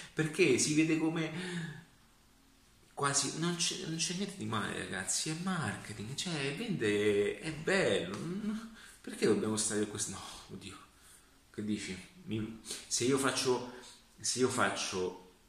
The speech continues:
il follow up, ok,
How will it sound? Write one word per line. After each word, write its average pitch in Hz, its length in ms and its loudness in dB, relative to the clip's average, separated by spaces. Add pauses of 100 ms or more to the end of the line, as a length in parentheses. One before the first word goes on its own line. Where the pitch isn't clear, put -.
(100)
il 107 140 -4
follow 120 560 2
up, 151 400 0 (1400)
ok, 101 600 -4